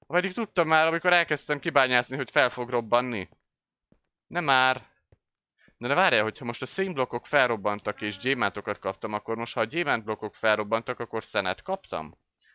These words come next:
Lehet, hogy ott a kráterben, ö, öt darab szén lesz? Mindjárt megnézzük. Hát nem.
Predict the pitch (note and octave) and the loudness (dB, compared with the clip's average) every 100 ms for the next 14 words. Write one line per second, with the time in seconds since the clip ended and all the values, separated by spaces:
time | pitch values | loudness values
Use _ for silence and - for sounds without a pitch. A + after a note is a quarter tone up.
0 | _ _ G#2 A2+ D3 C#3 B2 - A2 G#2+ | _ _ 0 0 -2 -8 -6 0 0 2
1 | A#2+ A2 A2 G#2+ G2+ G2 F#2 F2+ _ - | -2 -2 -6 -6 -6 -6 -6 -8 _ -12
2 | G2+ A#2 A#2+ - G#2 F2 F#2 A#2+ - - | -8 -2 -2 -4 -8 -6 -4 -6 -6 -16
3 | - _ _ _ _ _ _ _ _ _ | -20 _ _ _ _ _ _ _ _ _
4 | _ _ _ - _ _ - B2 G#2 G2 | _ _ _ -20 _ _ -16 -6 -4 -2
5 | G#2 G2 F#2 F#2+ A#2+ - _ _ _ _ | -4 -4 -6 -8 -10 -12 _ _ _ _
6 | _ _ _ _ _ _ _ _ _ _ | _ _ _ _ _ _ _ _ _ _
7 | _ _ _ _ _ _ _ _ _ _ | _ _ _ _ _ _ _ _ _ _
8 | _ _ - - D3 D#3 G#2 | _ _ -20 -4 -2 0 -2